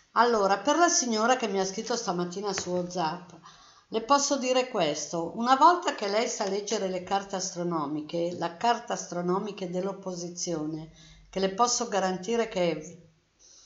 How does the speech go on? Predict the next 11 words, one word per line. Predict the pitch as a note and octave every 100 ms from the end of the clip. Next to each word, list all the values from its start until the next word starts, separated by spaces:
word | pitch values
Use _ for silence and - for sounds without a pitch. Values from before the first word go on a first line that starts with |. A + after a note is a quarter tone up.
| - _ _ _
anche | - G3+ A3 A3+ A#3+
un | A3+ G#3
ragazzino | G3+ G#3 G#3 G#3 A#3+ A#3 G3
delle | G3 F#3+
medie, | F#3+ F3+ F3 F3+ F3 F#3+ F#3+
mm, | F#3 F3 D#3+ E3+ -
quasi | A#3 A#3 A3+ G3
delle | G3+ G3
elementari | F#3+ G3 F#3+ F#3 F#3+ E3 F3
saprebbe | - F#3 F3+ E3+ F3
fare. | F3 F3 D#3 C#3+ F3 F#3